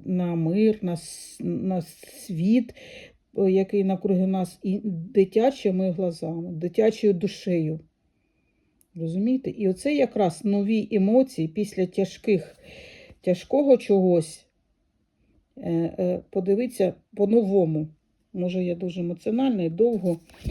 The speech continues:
І давайте ще глянемо, що ще буде.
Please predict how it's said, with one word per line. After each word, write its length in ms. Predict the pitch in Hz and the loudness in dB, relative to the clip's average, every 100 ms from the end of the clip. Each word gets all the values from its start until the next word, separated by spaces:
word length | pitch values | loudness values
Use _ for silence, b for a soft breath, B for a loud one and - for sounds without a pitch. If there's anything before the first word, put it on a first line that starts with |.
| B B B B - - | B B B B -20 -6
І 280 | 185 190 185 | -2 0 0
давайте 420 | 175 180 180 180 | -2 -2 -4 -6
ще 220 | - 202 | -10 -10
глянемо, 440 | 165 180 180 185 180 | -8 -6 -6 -6 -8
що 180 | - | -8
ще 340 | 185 - - - | -10 -10 -8 -6
буде. 380 | 202 - 104 | -6 -6 -6